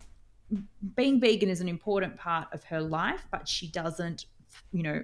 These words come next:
force it down the throats of everybody else, right? And I think if you don't follow her, I think it's really worth following her, partly 'cause she might teach you how to cook tofu properly, um, but also because I think, I think she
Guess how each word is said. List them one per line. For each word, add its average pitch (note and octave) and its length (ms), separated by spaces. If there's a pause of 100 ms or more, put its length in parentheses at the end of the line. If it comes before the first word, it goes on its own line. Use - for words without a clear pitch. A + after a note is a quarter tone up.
(100)
force D#3+ 220
it - 60
down D#3 180
the D3+ 80
throats - 420
of D3 100
everybody D3 440
else, - 320 (100)
right? B3 340
And F#3 140
I F3 100
think B3 280 (240)
if A#3+ 120
you C4+ 120
don't B3+ 300
follow A3 360
her, E3 420 (520)
I G3 60
think A3 200
it's G#3+ 140
really F#3+ 560
worth E3+ 300
following D#3+ 340
her, D3+ 300 (640)
partly A#3 260
'cause A3+ 120
she G#3+ 120
might F3+ 220
teach F#3 220
you F#3 80
how E3+ 100
to E3 60
cook - 200
tofu G#3 380
properly, A#3+ 440 (300)
um, F#3 260
but F#3+ 140
also D4 260
because C4 400
I A#3+ 80
think, B3 380
I B3+ 60
think D#4 200
she D#4 240